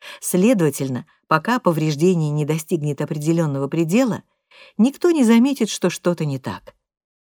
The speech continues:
Тогда пациенты приходят к врачу, и только тогда он выполняет диагностическое исследование.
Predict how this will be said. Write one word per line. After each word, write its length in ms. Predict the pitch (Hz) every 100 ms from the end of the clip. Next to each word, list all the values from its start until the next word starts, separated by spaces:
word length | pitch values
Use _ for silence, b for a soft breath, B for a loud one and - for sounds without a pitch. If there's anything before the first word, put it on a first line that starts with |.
| _ _ _ _ _
Тогда 420 | - 127 123 135
пациенты 640 | 196 240 - 160 156 180 160
приходят 520 | 143 143 170 156 156
к 80 | 139
врачу, 600 | 127 113 - 123 180 220 _ _ B B B
и 120 | 170
только 400 | 160 294 285 262
тогда 500 | - 226 156 147 214
он 140 | 254
выполняет 680 | 208 196 196 175 175 220 208
диагностическое 960 | 151 147 147 139 - 196 208 - 180 175
исследование. 920 | - 160 - 131 117 104 104 -